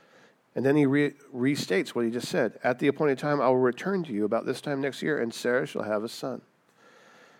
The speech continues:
When he says, "Anything too hard for the Lord," that word for too hard is the, is the same word as wonderful that's used in Isaiah nine six,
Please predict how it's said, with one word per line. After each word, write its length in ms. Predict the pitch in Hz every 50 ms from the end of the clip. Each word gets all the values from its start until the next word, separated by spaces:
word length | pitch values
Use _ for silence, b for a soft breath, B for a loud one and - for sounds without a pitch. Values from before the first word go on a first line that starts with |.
| b b b b b b b _ _ _ _ _ _ _ _ -
When 100 | 139 151
he 60 | 151
says, 220 | - 202 170 143
"Anything 380 | 147 156 165 170 165 190 165 135
too 160 | - 170 139
hard 240 | 131 139 147 147 139
for 80 | -
the 100 | 147 135
Lord," 220 | 131 139 139 135 127
that 160 | 139 139 127
word 220 | 139 147 139 127
for 280 | - 143 127 123 117 113
too 260 | - - 151 135 117
hard 200 | 127 151 139 123
is 160 | 117 113 107
the, 180 | - 123 117 113 B B B B B B B
is 320 | - 135 131 113 - - -
the 100 | 151 127
same 240 | - 170 165 160
word 140 | 160 147 135
as 100 | 127 113
wonderful 560 | 110 110 120 135 147 160 165 139 - 123 110
that's 160 | 110 107 - -
used 180 | 123 120 110
in 120 | 110 110 110
Isaiah 340 | 107 104 110 113 113 110
nine 300 | 110 110 110 107 107 104
six, 540 | 98 - - 104 - - - - - - -